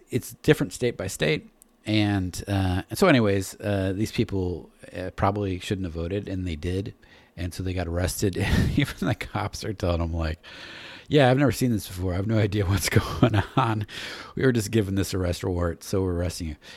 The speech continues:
And again, it's like two dozen people. So, uh, wouldn't have changed the election for Donald Trump.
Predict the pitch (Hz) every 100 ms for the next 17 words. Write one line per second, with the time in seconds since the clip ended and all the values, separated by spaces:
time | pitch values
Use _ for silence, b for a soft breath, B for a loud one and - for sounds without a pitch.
0 | B 139 143 147 120 B B - - 147
1 | 127 - 120 98 92 95 90 73 - B
2 | B - - 110 104 95 98 - 92 87
3 | 101 147 143 110 123 107 101 - 90 80
4 | - 113 113 110 107 107 110 107 123 113